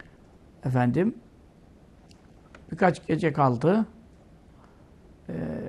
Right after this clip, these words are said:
dünyada böyle bitecek.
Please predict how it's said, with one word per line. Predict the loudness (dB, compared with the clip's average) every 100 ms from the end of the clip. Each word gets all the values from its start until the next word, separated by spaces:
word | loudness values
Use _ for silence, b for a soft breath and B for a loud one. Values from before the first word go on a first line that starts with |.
| -14 -18 -20 -20 -20 -20 -20 -20 -20 -20 -20 -20 -20 -20 -6
dünyada | 0 6 6 6 4
böyle | 4 2
bitecek. | 0 -2 0 0 -2